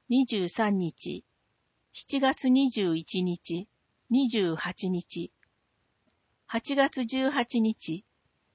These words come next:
二十五日。いずれも水曜日、十八時から十九時三十分、芸術会館ミラク。定員五十人、抽選制。費用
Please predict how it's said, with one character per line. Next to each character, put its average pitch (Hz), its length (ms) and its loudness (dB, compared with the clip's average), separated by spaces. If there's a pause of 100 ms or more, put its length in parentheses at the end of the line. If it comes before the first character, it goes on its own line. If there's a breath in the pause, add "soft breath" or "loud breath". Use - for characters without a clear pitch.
(280)
二 262 160 6
十 180 260 0
五 175 160 2
日。 - 460 -6 (1300)
い 214 100 0
ず 254 160 0
れ 262 100 4
も 247 140 4
水 262 340 0
曜 233 280 2
日、 151 200 -6 (840)
十 277 240 2
八 302 340 -2
時 240 140 -4
か 170 160 -2
ら 165 200 -2 (140)
十 277 240 0
九 226 140 -4
時 180 100 -2
三 226 300 2
十 220 160 -2 (100)
分、 160 320 -4 (720)
芸 262 240 2
術 - 260 -4
会 247 240 0
館 170 240 0
ミ 190 160 2
ラ 190 160 -2
ク。 - 300 -12 (800)
定 233 240 4
員 214 340 2 (360)
五 247 140 4
十 262 240 0
人、 170 280 0 (160)
抽 247 200 -2
選 220 280 0
制。 180 420 -4 (960)
費 285 140 -2
用 180 340 2